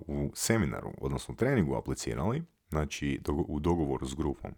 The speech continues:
kada bi Nikola pokazao i minimalnu, ono, barem malu, ono, razbuđeniju, a, jaču emociju,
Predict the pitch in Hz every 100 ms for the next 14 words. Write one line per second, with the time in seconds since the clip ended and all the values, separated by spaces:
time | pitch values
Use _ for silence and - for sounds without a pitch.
0 | - - 69 69 73 147 170 - 65 -
1 | 73 - 95 90 65 58 60 - - -
2 | - - - _ - 76 78 - - 90
3 | 120 175 247 233 113 71 55 55 53 55
4 | 85 82 67 - 90 127 226 208 131 110
5 | 135 160 165 151 123 123 113 101 87 87
6 | 80 104 107 85 73 71 - 67 67 67
7 | 76 101 - 85 71 65 - -